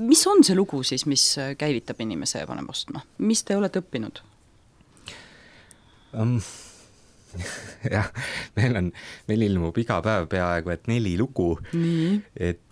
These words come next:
Speaker 2: äh,
Speaker 1: No
Speaker 2: ja
Speaker 1: seda
Speaker 2: aasta
Speaker 1: annab ikka ju
Speaker 2: peale
Speaker 1: analüüsida, vähemalt numbreid on piisavalt, mille järgi järeldusi teha, et sa ei
Speaker 2: Ja
Speaker 1: saa öelda, et kuus üks lugu ja mul pole veel statistikat.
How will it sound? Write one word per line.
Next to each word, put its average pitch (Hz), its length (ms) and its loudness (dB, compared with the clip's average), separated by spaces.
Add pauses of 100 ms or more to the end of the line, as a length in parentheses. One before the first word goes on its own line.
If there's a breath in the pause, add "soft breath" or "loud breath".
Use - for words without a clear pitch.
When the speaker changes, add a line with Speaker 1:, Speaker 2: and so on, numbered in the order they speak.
(100)
Speaker 2:
äh, 85 300 2
Speaker 1:
No 214 80 6
Speaker 2:
ja - 20 4
Speaker 1:
seda 311 160 8
Speaker 2:
aasta 285 80 10
Speaker 1:
annab 294 200 10
ikka 247 120 4
ju 240 60 8
Speaker 2:
peale 226 100 8
Speaker 1:
analüüsida, 135 580 4
vähemalt 202 260 8
numbreid 185 360 8
on 180 80 2
piisavalt, 175 480 4
mille 165 200 2
järgi 170 240 4
järeldusi 143 400 4
teha, 135 180 2
et 190 80 8
sa 156 80 8
ei - 20 6
Speaker 2:
Ja 165 80 4
Speaker 1:
saa 180 80 8
öelda, 170 240 8
et 139 100 -4
kuus 190 300 4
üks - 160 0
lugu 196 300 8
ja 139 100 4
mul 156 160 2
pole 147 160 2
veel 143 140 0
statistikat. - 640 -6